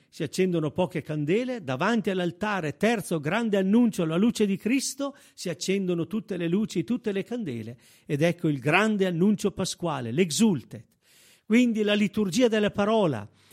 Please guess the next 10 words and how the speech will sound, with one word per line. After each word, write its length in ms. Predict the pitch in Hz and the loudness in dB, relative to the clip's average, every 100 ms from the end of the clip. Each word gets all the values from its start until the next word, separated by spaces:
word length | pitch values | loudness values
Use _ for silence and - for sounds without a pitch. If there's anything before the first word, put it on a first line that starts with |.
| _ | _
con 140 | 185 | 2
le 100 | 208 | 6
letture 460 | 208 214 - 269 254 | 8 6 6 6 6
dell'Antico 580 | 226 226 226 277 254 233 | 6 2 0 0 0 0
Testamento, 840 | 233 - 226 226 208 135 - 107 127 | -2 -2 0 2 2 0 -6 -12 -4
ben 320 | 147 196 - | 0 0 0
tre. 420 | 202 190 107 - _ - - _ | -2 -2 -4 -12 _ -20 -20 _
Quindi 640 | - 294 294 254 285 277 - | 4 6 4 2 -2 -4 -2
il 200 | 262 226 | -2 0
Gloria, 760 | 226 302 247 170 156 135 110 | 4 6 6 4 -2 -2 -6